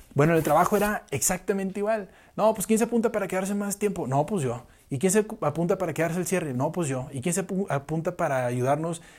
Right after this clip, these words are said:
con esta operación? Porque la persona renunció". "Yo, y yo". Y yo siempre estaba apuntado, y apuntado, y apuntado, apuntado. ¿Por qué? Porque yo quería crecer.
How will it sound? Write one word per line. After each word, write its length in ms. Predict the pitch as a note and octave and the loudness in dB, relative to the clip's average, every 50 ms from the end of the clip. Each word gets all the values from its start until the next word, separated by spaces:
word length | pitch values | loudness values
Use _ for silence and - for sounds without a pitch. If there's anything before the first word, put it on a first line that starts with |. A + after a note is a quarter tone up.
| - - - - | -20 -20 -10 0
con 160 | - C#3 C#3 D#3+ | 2 4 6 6
esta 180 | D#3 D#3 F#3 | 4 4 2
operación? 380 | E3+ F3 D#3+ D3 A#2+ D3 D#3+ D#3 | 2 2 2 0 2 -2 -2 -2
Porque 180 | E3+ - - | -4 -4 -2
la 220 | B2+ A#2+ A#2 A2+ - | -2 -2 -2 -2 -2
persona 320 | A#2 A2 B2 C3 C#3 D3+ | -4 -4 -4 -2 -2 -2
renunció". 480 | D#3 D#3 D3+ C#3 C3 A2+ D3+ D3 C#3 C3+ B2+ | -2 -2 -2 -2 -2 -2 -2 -4 -4 -4 -6
"Yo, 340 | A2+ G#2+ B2 B2 C3+ C3+ - - | -4 -2 -2 -2 -2 -4 -6 -8
y 80 | - A#2 | -8 -6
yo". 180 | B2 A#2+ B2+ B2 | -4 -4 -4 -4
Y 100 | - A#2+ | -2 2
yo 120 | D3 F3+ | 2 4
siempre 200 | F#3+ G#3 F#3+ G#3 | 4 4 2 0
estaba 200 | G3 - F#3+ F#3 | 0 -2 -2 -4
apuntado, 480 | G3+ G3 - E3 C3 - - D3 D#3+ E3 | -4 -4 -4 -8 -8 -8 -8 -10 -10 -10
y 40 | D#3+ | -12
apuntado, 400 | D3+ - C#3+ A#2+ - - C#3 D3 | -12 -10 -12 -12 -10 -10 -12 -12
y 20 | |
apuntado, 340 | C#3+ - - A#2 - A#2 A#2 | -12 -12 -12 -12 -12 -12 -16
apuntado. 280 | A2 - A#2 A#2+ A#2+ - - - - - - - - - - _ _ _ - - | -16 -16 -18 -18 -18 -18 -20 -20 -20 -20 -20 -20 -20 -20 -20 _ _ _ -8 4
¿Por 160 | - D#3 D3+ C#3+ | 6 6 8 10
qué? 100 | G#3 G#3+ | 8 8
Porque 220 | - F3+ C#3+ D#3 | 8 6 6 8
yo 120 | F#3 F#3+ | 8 8
quería 220 | F#3+ A3 G#3+ G3+ G3 | 8 6 2 4 4
crecer. 380 | A3 G#3 E3 F#3+ G#3+ A#3+ - | 4 4 4 4 0 -2 -4